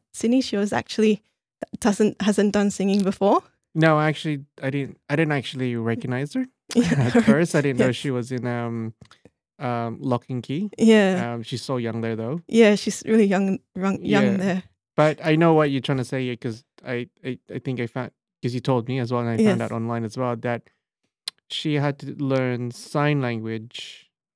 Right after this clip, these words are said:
Speaker 2: at the same time sing?
Speaker 1: S-, singing, yeah. So
Speaker 2: Yeah,
Speaker 1: nine,
Speaker 2: she
Speaker 1: nine months before filming, she learned, she had singing lessons. Um, she does, <laughs> like, like to sing. She sings in the shower like, <laughs> like we all do. <laughs> Um, but, uh, yeah, she actually learned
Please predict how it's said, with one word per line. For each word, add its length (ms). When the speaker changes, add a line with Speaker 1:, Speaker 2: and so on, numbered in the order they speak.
Speaker 2:
at 120
the 40
same 240
time 540
sing? 420
Speaker 1:
S-, 80
singing, 380
yeah. 160
So 160
Speaker 2:
Yeah, 60
Speaker 1:
nine, 320
Speaker 2:
she 60
Speaker 1:
nine 220
months 480
before 380
filming, 580
she 500
learned, 420
she 160
had 200
singing 300
lessons. 560
Um, 300
she 160
does, 280
<laughs> 120
like, 160
like 240
to 80
sing. 280
She 80
sings 360
in 60
the 60
shower 300
like, 280
<laughs> 100
like 180
we 120
all 140
do. 260
<laughs> 60
Um, 300
but, 520
uh, 160
yeah, 280
she 160
actually 320
learned 320